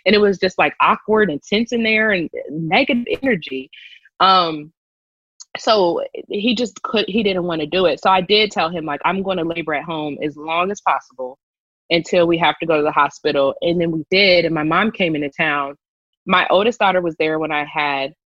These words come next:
my second child, and I wanted her to be there when I had the third, but my mom actually stayed home with her and my, um, second child because I was laboring so long, it got late. And then it was just me and my husband in the room,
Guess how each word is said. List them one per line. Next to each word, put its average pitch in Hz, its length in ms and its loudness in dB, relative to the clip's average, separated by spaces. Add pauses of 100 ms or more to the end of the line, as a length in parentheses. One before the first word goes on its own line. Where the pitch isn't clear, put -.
(160)
my 147 100 -6
second 165 340 -8
child, 220 480 2
and 170 100 0
I 156 100 0
wanted 156 220 -4
her 170 140 0
to 165 120 -2
be 156 120 -2
there 151 160 -2
when 147 100 -6
I 147 60 -4
had 151 140 -4
the 147 80 -6 (100)
third, 185 320 4
but 147 300 0
my 160 140 -2
mom 175 420 2
actually 160 340 -4
stayed 156 300 -2
home 170 520 -2 (640)
with 170 100 -6
her 180 240 2
and 170 80 0
my, 143 360 2 (280)
um, 143 480 -8 (220)
second 180 360 0
child 143 380 0
because 151 520 -2
I 151 140 4
was 156 120 -4
laboring 156 380 -2
so 147 220 0
long, 147 340 -2
it 165 80 -4
got 139 240 -2
late. 151 320 0 (680)
And 196 140 4
then 190 120 4
it 185 80 2
was 196 180 0 (260)
just 190 200 -2
me 190 160 2
and 185 80 2
my 165 100 2
husband 170 400 0
in 165 80 -2
the 156 100 -4
room, 175 400 2